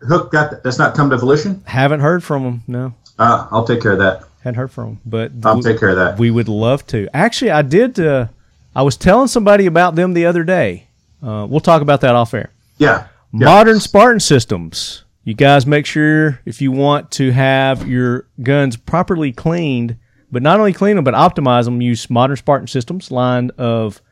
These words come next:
Speaker 2: cleaning solutions, lubes, greases, and of course they've got that awesome T V T engine oil additive that I use in the lead sled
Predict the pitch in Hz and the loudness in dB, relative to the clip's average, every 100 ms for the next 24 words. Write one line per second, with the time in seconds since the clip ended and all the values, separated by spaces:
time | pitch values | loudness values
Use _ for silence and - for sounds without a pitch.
0 | _ _ - 190 208 214 - 190 190 180 | _ _ -2 4 4 4 0 2 0 0
1 | 196 180 135 147 180 185 185 170 151 - | -4 -4 0 4 4 4 0 -2 -6 -8
2 | - 127 156 180 - 170 170 - - _ | -10 0 2 2 2 2 2 -4 -10 _
3 | _ 135 135 143 135 - 131 131 117 123 | _ -4 -2 0 0 0 -2 -2 -2 0
4 | 120 120 107 - 147 - 135 143 131 120 | 0 -2 -4 -2 -2 -2 -4 -2 -2 -4
5 | 135 131 123 117 _ 139 139 135 131 123 | -2 0 -2 -4 _ -6 -2 0 2 2
6 | 123 120 117 113 - _ _ 110 113 120 | 2 0 -2 -2 -6 _ _ -4 0 0
7 | 120 123 110 113 107 - 113 110 107 | -2 -4 -2 -4 -4 -6 -4 -4 -6